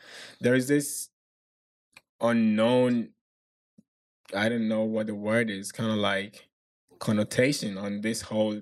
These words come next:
season. Like, no, we don't know how it even, where it comes from. And we don't know when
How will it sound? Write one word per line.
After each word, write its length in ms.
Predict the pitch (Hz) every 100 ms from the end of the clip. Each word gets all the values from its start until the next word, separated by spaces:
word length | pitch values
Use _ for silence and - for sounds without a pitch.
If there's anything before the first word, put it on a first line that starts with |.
| -
season. 680 | - - 123 156 127 92 90 _ _ _ _
Like, 140 | - 95
no, 160 | 110
we 160 | 107 117
don't 260 | 139 127
know 340 | 104 104 143 120
how 340 | 117 113 110
it 100 | 104
even, 340 | 107 110 104 95 - - -
where 260 | 98 107
it 120 | 107
comes 320 | - 120 151 -
from. 260 | 107 90 - _ _ _ _ _ _ _ -
And 260 | 98 95 87
we 140 | 110
don't 160 | 127 123
know 140 | 117
when 440 | 113 107 110 107